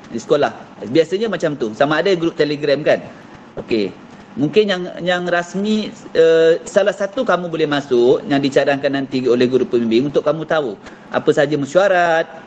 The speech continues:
Ha, sekarang itu, itu medium yang paling cepat di sekolah.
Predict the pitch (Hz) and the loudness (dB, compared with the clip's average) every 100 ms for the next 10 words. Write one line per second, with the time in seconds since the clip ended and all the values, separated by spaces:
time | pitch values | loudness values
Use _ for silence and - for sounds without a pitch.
0 | - 113 104 101 101 - 208 208 202 190 | -10 -4 -4 -4 -4 0 0 -2 0 0
1 | - 160 175 240 190 196 214 196 185 185 | 0 -8 -2 0 2 2 2 0 0 -2
2 | 185 196 - 160 - - - - - - | -2 -10 -6 -6 -8 -20 -20 -20 -20 -20
3 | - - 151 160 165 156 | -20 -2 -2 2 2 2